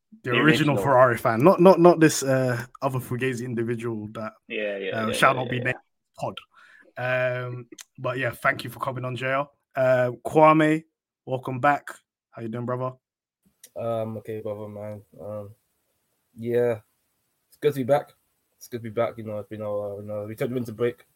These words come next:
Speaker 3: As you do, you know, we got to recharge the batteries, got a cover. You know, F one off season's a bit,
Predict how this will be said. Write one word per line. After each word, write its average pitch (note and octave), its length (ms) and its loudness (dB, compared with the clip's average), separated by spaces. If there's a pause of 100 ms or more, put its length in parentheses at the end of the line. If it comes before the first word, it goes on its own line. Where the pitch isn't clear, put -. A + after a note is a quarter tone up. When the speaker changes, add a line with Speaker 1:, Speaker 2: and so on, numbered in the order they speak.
(100)
Speaker 3:
As A2 100 -8
you A#2 80 -10
do, A2+ 100 -6
you A2+ 140 -6
know, A2 120 -6
we G#2+ 80 -8
got A2 200 -8
to A2+ 60 -12
recharge A2 300 -4
the G#2+ 40 -10
batteries, A2 360 -6
got A2 80 -8
a G2 100 -6
cover. A#2 360 -4 (760)
You - 80 -18
know, G#2 320 -4
F D3 200 2
one C3 240 2
off B2 180 -2
season's A#2+ 340 -2
a A#2 40 -6
bit, A#2 440 -2